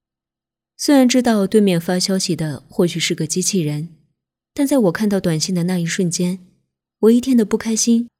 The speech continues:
就此被治愈了，可以安安心心的睡个好觉。我不知道屏幕前的大家是否和我一样，每天做着做不完的工作，慢慢的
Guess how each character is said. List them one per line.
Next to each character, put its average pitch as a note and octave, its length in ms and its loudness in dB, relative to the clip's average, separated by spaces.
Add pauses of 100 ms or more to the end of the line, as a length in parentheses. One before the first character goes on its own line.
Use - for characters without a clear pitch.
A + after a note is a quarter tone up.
(100)
就 E3+ 180 -2
此 E3 120 -10
被 E3 120 -4
治 G3 220 -2
愈 D3 160 -4
了， C#3 220 -16 (1040)
可 A3+ 100 2
以 A3+ 60 2
安 A#3 200 -2
安 A3+ 220 2
心 A#3 220 4
心 A#3 200 4
的 F3 380 -4
睡 G#3 260 2
个 E3+ 120 -6
好 C3 260 -10
觉。 - 320 -10 (1040)
我 E3 160 4
不 F3 60 -2
知 G3 140 0
道 F3 260 -4
屏 F3+ 200 -4
幕 G3+ 80 2
前 F#3+ 160 -4
的 E3+ 100 -4
大 F#3 160 -2
家 F3 340 -6
是 - 160 -2
否 D#3 100 -6
和 D#3 180 -4
我 E3+ 100 0
一 C3+ 180 -8
样， D#3 240 -12 (680)
每 G#3+ 120 2
天 C4 160 0
做 C4 100 0
着 A3+ 120 0
做 A3 120 -6
不 G#3+ 120 -6
完 D#3+ 120 -2
的 E3 80 -4
工 G3+ 220 -2
作， E3 320 -4 (960)
慢 F#3 160 -2
慢 F3 200 -2
的 C3 280 -12